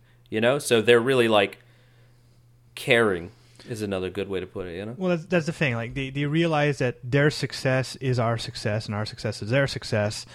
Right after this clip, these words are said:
Speaker 1: Right.
Speaker 2: and that quality is job one. But to get that quality, sometimes you need to invest a bit more time, especially with people that are new to the industry.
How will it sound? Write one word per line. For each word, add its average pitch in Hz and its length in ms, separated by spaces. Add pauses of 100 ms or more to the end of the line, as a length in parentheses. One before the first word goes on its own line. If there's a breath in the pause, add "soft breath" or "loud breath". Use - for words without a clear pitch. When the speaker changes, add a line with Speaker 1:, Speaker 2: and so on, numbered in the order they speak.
(180 loud breath)
Speaker 1:
Right. 98 180
Speaker 2:
and 120 340
that 120 160
quality 127 400
is 117 100
job 110 340
one. 120 520
But 120 240
to 127 80
get 123 300
that 120 160
quality, 127 400
sometimes 110 400
you 110 60
need 107 160
to 113 60
invest 104 300
a - 40
bit 104 120
more 101 160
time, 110 360
especially 120 420
with 113 140
people 113 280
that 110 120
are 113 120
new 110 240
to - 100
the 107 140
industry. 104 540